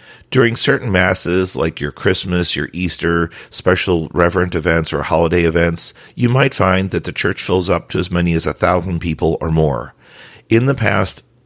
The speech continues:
unfortunately, prior to covid, well, fortunately and unfortunately, right? Prior to covid, we had attendance which was standing room only in our church. Our church holds about a thousand people. And now that covid's hit,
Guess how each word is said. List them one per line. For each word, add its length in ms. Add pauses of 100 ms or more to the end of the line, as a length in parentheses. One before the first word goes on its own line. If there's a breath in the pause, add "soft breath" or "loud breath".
unfortunately, 560
prior 260
to 80
covid, 480
well, 140
fortunately 420
and 100
unfortunately, 540
right? 320 (360 loud breath)
Prior 260
to 120
covid, 480 (220 soft breath)
we 140
had 200
attendance 560
which 200
was 120
standing 380
room 180
only 300
in 80
our 140
church. 520 (220 loud breath)
Our 160
church 300
holds 320
about 200
a 40
thousand 420
people. 500 (540 loud breath)
And 320 (200)
now 240
that 160
covid's 400
hit, 280